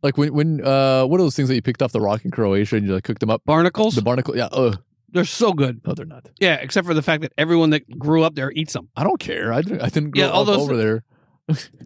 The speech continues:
Speaker 2: right, just try that. It's just one.
Speaker 1: I'm
Speaker 2: Just
Speaker 1: not,
Speaker 2: crunch
Speaker 1: I,
Speaker 2: on
Speaker 1: I,
Speaker 2: it.
Speaker 1: I can't. I'm just looking at it. Just looking
Speaker 2: Just
Speaker 1: at it.
Speaker 2: try it.
Speaker 1: It's like, it's like a cricket.
Speaker 2: Just, it's one. It's, it's like literally like a, a,
Speaker 1: It's
Speaker 2: a, a,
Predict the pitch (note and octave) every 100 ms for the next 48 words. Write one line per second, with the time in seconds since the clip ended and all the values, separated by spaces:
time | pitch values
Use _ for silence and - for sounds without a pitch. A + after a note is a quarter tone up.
0 | - D3+ D3 C4+ B3 G3 F3 G#3 F#4 C4
1 | D3+ C#3+ B2+ C3 D#3+ G3 F#3+ C4 C4 G3+
2 | - - C#3 - A#3 D#3+ D#3+ F#3 - A3+
3 | G#3 C3 G#2+ C3 C#3 F#3 G3+ G#3 G#3 G3
4 | F3 F3+ F3+ F3+ F3 G3 - E3+ D#3 F#3
5 | E3 - A3+ C4+ C4+ - - G#3 G#3+ G#3+
6 | C#4 D#4 D#4 A#3+ C4 C#4 C4 D4 A#3+ D4
7 | D#4 D4+ D4 B3+ A#3+ G3+ - F3+ E3 E3
8 | - E3+ D#3+ E3